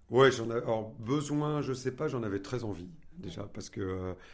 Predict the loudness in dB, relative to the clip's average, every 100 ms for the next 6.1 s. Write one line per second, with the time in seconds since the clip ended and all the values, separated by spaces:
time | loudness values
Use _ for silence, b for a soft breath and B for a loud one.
0 | B -6 -2 0 2 0 0 -2 -4 -4
1 | -2 -4 -4 -4 -2 -2 -4 -8 -14 -10
2 | -10 -10 -10 -10 -8 -6 -4 -4 -8 B
3 | B B -6 -6 -6 -6 -2 0 0 -2
4 | -6 -14 -20 -20 -20 -12 -6 -4 -4 -4
5 | -2 0 0 -4 -6 -6 -4 -4 -2 -2